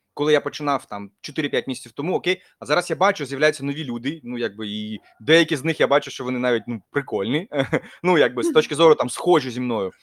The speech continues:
Speaker 1: І я розумію, що, ну, якби, це буде тільки з-, з-, зростати, зростати. Але разом з тим, от, маючи ком'юніті, маючи підопічних, я бачу, що в ба-, я ж працюю з різними нішами, там,
Speaker 2: Мгм.
Speaker 1: стоматологи, нутриціологи, фітнес-терапевти, С М М щики, таргетологи,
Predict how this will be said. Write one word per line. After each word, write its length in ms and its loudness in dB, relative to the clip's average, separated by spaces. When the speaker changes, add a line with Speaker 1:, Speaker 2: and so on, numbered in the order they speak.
Speaker 1:
І 80 -6
я 80 4
розумію, 340 2
що, 180 -6
ну, 160 -4
якби, 260 -8
це 120 -12
буде 220 -10
тільки 300 -12
з-, 160 -14
з-, 240 -16
зростати, 380 -2
зростати. 440 -6
Але 260 6
разом 320 0
з 60 -10
тим, 220 -4
от, 220 -2
маючи 380 -2
ком'юніті, 500 -2
маючи 320 -2
підопічних, 580 -8
я 100 -4
бачу, 380 -6
що 200 -8
в 80 -18
ба-, 160 -16
я 120 -4
ж 120 -10
працюю 300 -8
з 60 -12
різними 400 -4
нішами, 460 -14
там, 200 -18
Speaker 2:
Мгм. 120 -4
Speaker 1:
стоматологи, 560 -2
нутриціологи, 960 -4
фітнес-терапевти, 1040 -4
С 160 -10
М 100 -4
М 140 -2
щики, 220 -14
таргетологи, 800 2